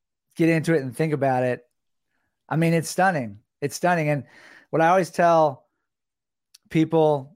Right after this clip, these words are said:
students, friends, uh, you know, is don't ever do Bible study or Bible reading apart from communion with the Lord. Don't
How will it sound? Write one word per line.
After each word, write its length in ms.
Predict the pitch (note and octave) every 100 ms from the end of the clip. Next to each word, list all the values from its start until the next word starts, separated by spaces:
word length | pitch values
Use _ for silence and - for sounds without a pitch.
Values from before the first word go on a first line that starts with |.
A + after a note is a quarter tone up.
| -
students, 680 | - D#3 D#3 D#3 D3 - -
friends, 680 | - D#3 D#3 D3+ D3 - - _ _ _ _ _ _ _ D3+
uh, 220 | C3+ C3
you 140 | - C#3
know, 140 | C3+
is 380 | B2 C#3 B2 - _ - -
don't 340 | - E3 G3 G3+ _
ever 560 | D#3+ E3+ E3+ F#3 F#3 F3+ -
do 200 | C3+ D#3+
Bible 360 | D3+ D#3 E3+ D#3+
study 460 | - E3+ E3 E3+
or 160 | C#3+ C#3
Bible 360 | C#3 D#3 D3+
reading 360 | C#3+ D3+ D3 C#3+
apart 680 | D3 - - - D#3 F3 F3 _ _ _ _ _ _
from 260 | - D#3 C#3+
communion 480 | E3+ D#3+ D#3+ E3
with 120 | D#3 D3+
the 100 | D3+
Lord. 400 | D3+ D#3 C#3 A#2
Don't 280 | E3 G3